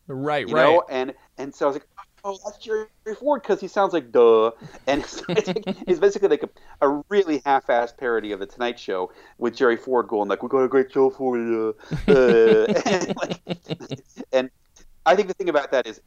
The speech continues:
Speaker 2: it, it sounds like a lot of this material was probably either improvised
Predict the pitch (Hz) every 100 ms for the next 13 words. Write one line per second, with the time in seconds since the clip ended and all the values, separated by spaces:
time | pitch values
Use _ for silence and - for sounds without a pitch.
0 | _ 143 143 - 214 226 120 101 98 104
1 | 113 110 107 104 107 - 98 95 92 92
2 | 92 _ _ - 107 104 98 95 95 92
3 | 113 117 104 98 95 92